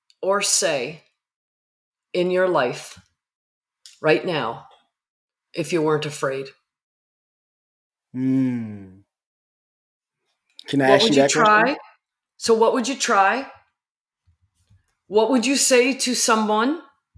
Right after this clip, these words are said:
Speaker 1: How would your, how would your greatest self show up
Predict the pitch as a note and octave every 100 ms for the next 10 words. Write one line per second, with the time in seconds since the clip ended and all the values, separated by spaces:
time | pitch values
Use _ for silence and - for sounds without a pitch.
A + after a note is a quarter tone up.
0 | _ _ _ _ _ _ _ _ _ _
1 | _ _ _ _ _ _ _ - - A#3+
2 | C4 C#4+ C#4 C4+ G#3 A3 A3+ A3+ A3+ A3+
3 | A3+ - _ - - A3 B3 A3+ F3+ A3+
4 | A3+ F#3+ G3+ G3+ G3+ G3 - - E3+ D3+
5 | D3+ - - - _ _ _ _ _ -
6 | - F3+ F#3 E3 -